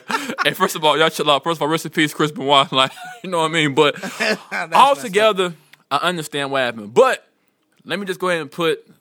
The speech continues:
Speaker 1: a spin on the entire thing.
Speaker 2: Mm-hmm.
Speaker 1: Despite what both of them done, they're both wrong altogether.
Speaker 2: Mm, yeah.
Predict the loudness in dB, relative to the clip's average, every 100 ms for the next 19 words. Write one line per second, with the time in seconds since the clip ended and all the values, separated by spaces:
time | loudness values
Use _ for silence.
0 | _ -8 -8 -4 -2 -2 -2 -8 -10 -8
1 | -6 -8 0 2 2 -2 -6 -8 -12 -16
2 | -18 -16 -18 -18 _ _ _ _ _ _
3 | -4 -4 2 4 4 0 -4 2 0 0
4 | -8 -6 -4 -4 -4 -4 -8 -6 -6 0
5 | 0 -2 -2 0 2 0 -2 0 0 -2
6 | -6 -6 -8 -16 -16 -12 -10